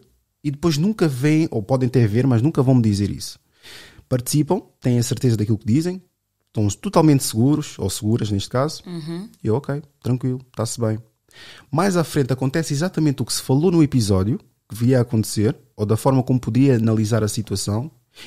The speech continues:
Speaker 1: e depois nunca vêm-me dizer, olha, por acaso naquele ponto que falaste,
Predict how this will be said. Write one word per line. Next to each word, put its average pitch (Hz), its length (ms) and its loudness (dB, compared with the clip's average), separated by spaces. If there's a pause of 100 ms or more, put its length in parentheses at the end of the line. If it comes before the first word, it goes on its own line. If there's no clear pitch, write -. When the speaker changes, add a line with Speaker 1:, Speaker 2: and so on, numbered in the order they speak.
Speaker 1:
e 131 120 0
depois 143 240 0
nunca 170 460 0
vêm-me 151 360 -2
dizer, 135 380 -2
olha, - 300 -6 (100)
por - 80 -8
acaso 151 280 -8
naquele 147 220 -4
ponto 147 280 -6
que - 60 -20
falaste, 131 560 -4